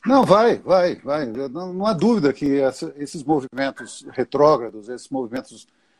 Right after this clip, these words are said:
ah, de repressão a, ao, ao processo de, civilizatório do, do nosso país e do mundo todo,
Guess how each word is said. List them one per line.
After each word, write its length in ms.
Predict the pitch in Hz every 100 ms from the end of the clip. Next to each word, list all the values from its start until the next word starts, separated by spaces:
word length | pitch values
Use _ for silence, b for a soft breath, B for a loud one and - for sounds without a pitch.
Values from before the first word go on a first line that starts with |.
| _
ah, 240 | 113 110
de 120 | 104 120
repressão 920 | 151 156 143 - 151 160 131 90 - _ _ _
a, 60 | -
ao, 520 | 120 110 107 104 113 - 131
ao 180 | 123 117
processo 600 | - 127 - 143 - 127
de, 480 | 107 117 107 101 95 113 _
civilizatório 800 | - 143 175 143 135 156 180 123
do, 220 | 107 101 90 98
do 200 | - 110
nosso 240 | 117 120 -
país 440 | 107 113 151 104
e 60 | 107
do 100 | 107
mundo 240 | 117 113
todo, 400 | - 143 170 104